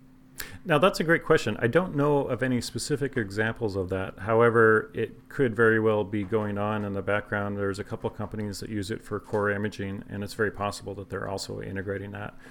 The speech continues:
but we're not quite aware of that at, at the moment. Um, so certainly that's possible. Uh, we just don't know any particular cases where that's been done.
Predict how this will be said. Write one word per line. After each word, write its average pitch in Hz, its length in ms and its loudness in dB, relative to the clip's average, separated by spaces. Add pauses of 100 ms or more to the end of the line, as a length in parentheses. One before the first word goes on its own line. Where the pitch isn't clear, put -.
(160)
but 107 200 -4
we're 113 120 2
not 107 200 -2
quite 113 220 0
aware 101 300 2
of 101 100 -2
that 98 220 -6 (100)
at, 98 140 -8 (200)
at 107 120 -6
the 95 60 -8
moment. 98 320 -6 (540)
Um, 104 460 0 (440)
so 104 480 4
certainly 120 380 4
that's 101 200 0
possible. 110 600 -2
Uh, 101 420 -6
we 113 260 -6
just 101 200 -10
don't 107 160 -6
know 104 180 -6
any 104 220 -8
particular - 500 -6
cases - 440 -8
where - 100 -10
that's 107 180 -8
been 107 140 -10
done. 110 180 -8